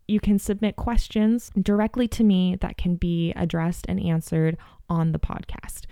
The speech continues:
And those will be kind of smaller episodes, but we would be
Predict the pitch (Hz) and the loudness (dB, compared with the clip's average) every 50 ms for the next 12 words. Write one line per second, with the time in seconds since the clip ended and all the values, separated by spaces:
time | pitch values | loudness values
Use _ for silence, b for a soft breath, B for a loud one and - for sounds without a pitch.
0 | B B B B - 180 185 190 196 190 202 190 190 180 - 185 180 185 - - | B B B B -2 0 2 2 2 2 2 0 0 0 -2 -2 -2 -2 -4 -4
1 | - 269 269 262 254 247 - 240 - - 226 220 214 196 - - 180 - - 180 | -4 -2 -2 0 -2 -2 -2 -2 -2 0 0 2 2 2 2 0 0 2 0 -2
2 | 147 165 165 165 - 160 165 160 160 160 | -2 -2 -4 -4 -4 -4 -4 -4 -4 -6